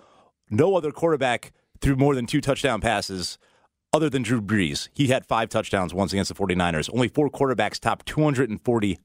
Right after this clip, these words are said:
passing yards against San Francisco. So we're oh for three on Daniel Jones out of the gate. And then the Rams in week four allowed twenty-three passing touchdowns last year.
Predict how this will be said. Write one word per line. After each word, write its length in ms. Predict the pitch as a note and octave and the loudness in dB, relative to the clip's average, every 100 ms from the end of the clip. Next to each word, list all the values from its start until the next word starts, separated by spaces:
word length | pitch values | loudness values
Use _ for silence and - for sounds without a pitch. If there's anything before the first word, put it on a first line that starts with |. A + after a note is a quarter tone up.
| - | -6
passing 400 | B2+ C#3 - G2+ | -2 0 -2 -4
yards 180 | E2+ D#2 | -4 -2
against 220 | D#2 - | -4 -4
San 140 | E2+ | -6
Francisco. 480 | D#2 F2+ - D2 C#2 _ _ _ | -4 -6 -4 -6 -6 _ _ _
So 240 | - G2+ - _ | -2 -2 -2 _
we're 120 | E3 | 2
oh 140 | F3+ F#3 | 4 2
for 140 | D3 | -2
three 400 | - C#3 A#2 D#2 - | -6 -2 -2 -4 -4
on 120 | F#2+ | 0
Daniel 300 | A2+ G#2+ F#2 | 0 0 -2
Jones 240 | F2+ F#2+ F2+ | -2 0 0
out 80 | |
of 60 | E2+ | 0
the 80 | E2 | -2
gate. 240 | D#2+ C#2+ _ _ _ A#2+ | -2 -4 _ _ _ 0
And 100 | D3+ | 0
then 100 | E3+ | 2
the 120 | B2+ | 0
Rams 480 | C#3 C#3 B2 G#2 - | 0 0 -2 -4 -6
in 180 | A#2 | 0
week 180 | A2+ A#2+ | 0 0
four 440 | - B2 A#2 A2+ - _ _ _ | -2 0 2 0 -2 _ _ _
allowed 300 | A2 B2 A2+ | 2 2 0
twenty-three 560 | - F#3 F#3 C#3 C3 A2+ | -2 0 2 0 0 0
passing 420 | B2+ A#2 - G#2+ | 0 0 -2 -2
touchdowns 640 | G#2+ G#2 - G2 F2+ E2+ - _ | -2 0 0 0 0 -2 -10 _
last 340 | G#2+ G#2 F#2+ F#2+ | -2 0 -2 -2
year. 240 | F2+ F2 | 0 -2